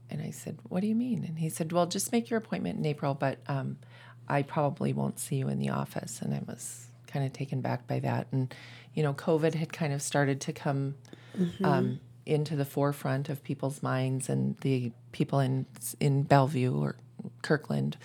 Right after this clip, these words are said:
Speaker 2: Mm-hmm.
Speaker 1: um, there were those twenty-six cases. And, and I said, "What do you mean?" And he said, "covid is gonna happen, and it's gonna change the way things are working in Spokane, and my office probably won't be open in April."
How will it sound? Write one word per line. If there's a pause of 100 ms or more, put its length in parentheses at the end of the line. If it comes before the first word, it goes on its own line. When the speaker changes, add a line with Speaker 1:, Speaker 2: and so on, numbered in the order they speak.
(140)
Speaker 2:
Mm-hmm. (100)
Speaker 1:
um, (500)
there
were
those
twenty-six
cases.
And, (580)
and
I
said, (400)
"What
do
you
mean?"
And
he
said,
"covid
is
gonna
happen,
and
it's
gonna
change
the
way
things
are
working
in
Spokane,
and
my
office
probably
won't
be
open
in
April."